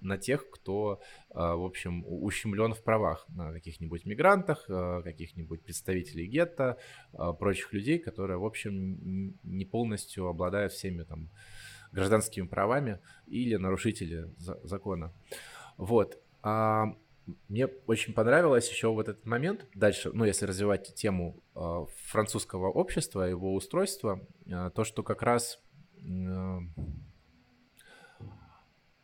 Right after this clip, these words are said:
э, как, как, как устроен, э, как устроена практика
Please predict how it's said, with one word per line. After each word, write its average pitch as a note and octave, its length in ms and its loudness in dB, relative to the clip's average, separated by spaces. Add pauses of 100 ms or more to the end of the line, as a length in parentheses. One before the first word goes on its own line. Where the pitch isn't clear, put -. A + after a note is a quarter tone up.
э, D2+ 440 -2
как, - 360 2
как, - 320 6
как B2 220 6
устроен, A2+ 800 4 (420)
э, F#2 200 0
как G#2+ 180 0
устроена A#2+ 520 6
практика G#2+ 1000 4